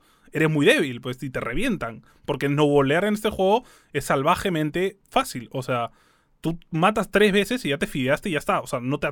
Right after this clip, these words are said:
no te alcanza nadie, ¿no? Entonces, es, es difícil y que la gente, como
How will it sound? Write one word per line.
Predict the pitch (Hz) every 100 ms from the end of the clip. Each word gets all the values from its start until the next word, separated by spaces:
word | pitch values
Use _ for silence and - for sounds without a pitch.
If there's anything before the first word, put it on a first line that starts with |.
| 135
no | 151 185
te | 180
alcanza | 202 208 185
nadie, | 220 147 117
¿no? | 127 170
Entonces, | 170 156 170 160 - - - _
es, | 156 175 190
es | 185
difícil | 208 214 214 240 196
y | 160
que | 135
la | 120
gente, | - 175 151
como | 135 127 123